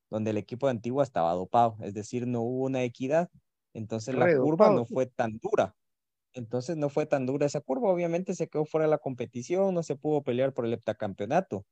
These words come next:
Speaker 1: pero esta curva de concacaf estás arriba y pura montaña rusa, o esos nuevos juegos que hay en el irtra que solo abren la parte de abajo y caes, ¡fu!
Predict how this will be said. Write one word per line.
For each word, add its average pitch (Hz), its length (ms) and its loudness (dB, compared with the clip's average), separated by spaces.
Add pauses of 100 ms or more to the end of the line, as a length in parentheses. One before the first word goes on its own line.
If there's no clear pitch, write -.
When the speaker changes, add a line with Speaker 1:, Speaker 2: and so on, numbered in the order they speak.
(360)
Speaker 1:
pero 120 260 4
esta 123 260 2
curva 151 260 4
de 143 100 6
concacaf 117 560 0
estás 160 260 4
arriba 220 440 4 (180)
y 120 80 -12 (120)
pura 196 220 6
montaña 151 400 2
rusa, 196 320 2
o 131 160 2
esos 156 220 0
nuevos 156 500 -2
juegos 165 240 4
que 147 80 -2
hay 151 60 2
en 151 80 0
el 131 120 0
irtra 165 280 2
que 113 100 -8
solo 151 320 2
abren 156 220 4
la 120 100 4
parte 143 240 0
de 123 40 4
abajo 180 220 4
y 170 60 4
caes, 165 400 4
¡fu! 202 180 2